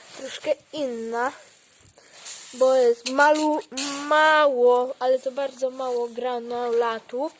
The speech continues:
bo jak zawsze daję pół worka na tą beczkę. W sezonie takim tylko na stado podstawowe, a nie w rozpłodowym, to tak zawsze worek daję na tucz. No to dzisiaj dałem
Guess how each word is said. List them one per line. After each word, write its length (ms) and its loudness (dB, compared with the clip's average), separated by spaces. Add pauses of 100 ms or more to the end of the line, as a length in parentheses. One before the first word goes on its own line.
(640)
bo 80 -2
jak 220 4
zawsze 380 0
daję 280 4
pół 280 -6
worka 480 2
na 180 -4
tą 220 -8
beczkę. 640 0 (560)
W 200 -16
sezonie 500 -2
takim 460 -10
tylko 380 -2 (440)
na 120 -6
stado 300 -2
podstawowe, 760 -4 (180)
a 80 -8
nie 240 -4
w 60 -8
rozpłodowym, 760 -6 (880)
to 100 -4
tak 200 0
zawsze 280 -2
worek 360 0
daję 380 0 (680)
na 120 -2
tucz. 380 -10 (1700)
No 100 -8
to 360 6
dzisiaj 380 -8
dałem 340 2